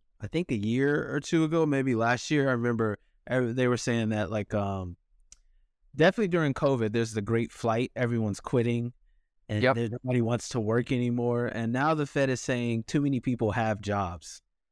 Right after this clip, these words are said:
Speaker 1: So it's like, well, where do we stand on this, really?
Speaker 2: Yeah.
Speaker 1: You know what I mean?
Speaker 2: Yeah. Yeah. And they keep moving.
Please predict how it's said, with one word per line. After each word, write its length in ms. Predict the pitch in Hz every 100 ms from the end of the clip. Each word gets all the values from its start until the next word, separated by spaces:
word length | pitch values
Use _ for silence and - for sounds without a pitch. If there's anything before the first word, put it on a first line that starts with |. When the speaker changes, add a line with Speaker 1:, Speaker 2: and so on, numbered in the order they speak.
| _ _ _ _ _ _ _ _ _
Speaker 1:
So 220 | - 131
it's 160 | 123 139
like, 280 | 120 104
well, 240 | 120 120 120
where 280 | 139 175 190
do 180 | 175
we 120 | 156 120
stand 300 | - 107 101
on 160 | 98
this, 200 | 95 90
really? 440 | 104 110 90 - - _ _ _ _
Speaker 2:
Yeah. 160 | 87 87
Speaker 1:
You 100 | 92 87 76
know 60 |
what 40 | 120
I 40 |
mean? 240 | 120 123 131 - _ _ _ _ - - -
Speaker 2:
Yeah. 420 | - 92 90 80 - _ _ _ _ _ 107
Yeah. 380 | 104 92 85 - -
And 160 | 113 131
they 140 | 147
keep 360 | - 233 220 - _ -
moving. 720 | 123 131 139 143 127 110 95